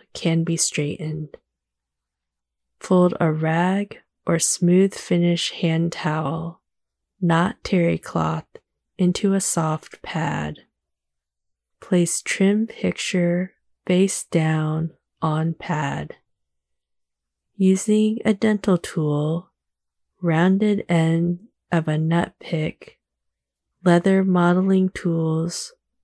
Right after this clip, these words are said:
or similar equipment, work the metal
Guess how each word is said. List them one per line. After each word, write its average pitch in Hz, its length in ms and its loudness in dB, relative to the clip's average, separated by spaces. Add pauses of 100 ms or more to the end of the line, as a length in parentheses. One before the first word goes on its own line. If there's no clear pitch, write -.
(140)
or 160 120 0
similar 175 680 2
equipment, 160 760 -4 (1120)
work 190 380 2
the 214 100 0
metal 156 680 0